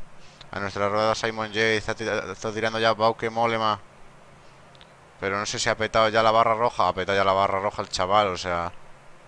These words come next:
Por aquí viene Yanni Moscon. Va Da-, Edan Teuns. Eh, la, la fuga va a ganar, pero encima el problema aquí es la rampita de garaje que hay ahora.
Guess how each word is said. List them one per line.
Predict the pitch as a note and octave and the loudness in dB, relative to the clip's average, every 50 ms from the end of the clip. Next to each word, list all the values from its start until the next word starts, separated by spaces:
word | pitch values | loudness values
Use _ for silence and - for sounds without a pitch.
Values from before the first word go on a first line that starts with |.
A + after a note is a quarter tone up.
| - - - - - - - - - - - - - - - - - - - - - - - - - - - - - - - - - - - - - - - - - - - - - - - - - | -20 -20 -20 -20 -20 -20 -20 -20 -20 -20 -20 -20 -20 -20 -20 -20 -20 -20 -20 -20 -20 -20 -20 -20 -20 -20 -20 -20 -20 -20 -20 -20 -20 -20 -20 -20 -20 -20 -20 -20 -20 -20 -20 -20 -20 -20 -20 -14 -10
Por | - F2 | -8 -8
aquí | E2 F2 F#2 | -6 -4 -2
viene | F#2+ G2 G2 | 0 0 2
Yanni | G2 G2 G2+ G#2 G#2 | 2 2 2 2 0
Moscon. | G#2 A2 G#2+ - - A2 G#2 G2+ G2 F#2 F#2 - - - - - - - - - - - - - - - | -2 -2 -2 -2 -2 -2 -2 -2 -2 -2 -6 -12 -18 -20 -20 -20 -20 -20 -20 -20 -20 -20 -20 -12 -2 2
Va | F#2 F#2+ G2 G2 | 4 6 6 6
Da-, | G2+ G2+ G2+ | 6 4 2
Edan | - G2+ G#2 G#2+ G#2 G#2 G2 | 2 2 2 2 0 -2 -2
Teuns. | - G#2 G#2 A2 A2 A2 A2 G#2+ G#2 F#2+ - - - - - - - - - - - - - - - - - - - - - - - - - - - - - - - - - - - - - - - - - - - - - | -2 -2 0 0 -2 -4 -4 -6 -6 -8 -8 -10 -10 -14 -20 -20 -20 -20 -20 -20 -20 -20 -20 -20 -20 -20 -20 -20 -20 -20 -20 -20 -20 -20 -20 -20 -20 -20 -20 -20 -20 -20 -20 -20 -20 -20 -20 -20 -20 -20 -20 -20 -18 -12 -8
Eh, | - - F#2+ F#2 | -6 -4 0 2
la, | F#2 F2+ E2 E2 | 4 4 4 4
la | E2 E2 | 2 0
fuga | - - G2 G2 G2 F#2+ | -4 -4 0 2 2 4
va | G2+ G2+ | 6 6
a | G2 F#2+ | 6 6
ganar, | G2 G2 G#2 G#2+ G#2+ F#2+ | 6 6 4 4 4 2
pero | G2+ G2 | -2 -4
encima | F#2 - G#2+ G#2+ G#2 | -4 -4 -4 -2 0
el | G2 G2 G2 | 0 0 0
problema | - - G2+ G2+ G#2+ A#2 A#2 A#2 | 0 0 0 0 2 4 4 4
aquí | A2+ A2 - A#2+ A#2 | 2 2 0 -2 0
es | A#2 A#2+ A#2 - - - - | 0 0 -2 -4 -8 -12 -8
la | - G2 G2+ G2 F#2+ - - - | 0 4 4 4 4 4 0 -6
rampita | G2 F#2+ G2 G2+ G2 G2 - - C3 C3+ - C3 | -4 0 2 0 0 0 -4 -6 -6 0 2 4
de | B2 A#2+ | 4 6
garaje | G#2 A2 A2+ A#2+ - - A#2+ - | 6 6 6 4 4 2 0 2
que | - G#2 | 2 4
hay | G2 | 4
ahora. | F2+ F2 E2+ F2 E2 E2+ F2 | 4 2 2 2 0 0 -2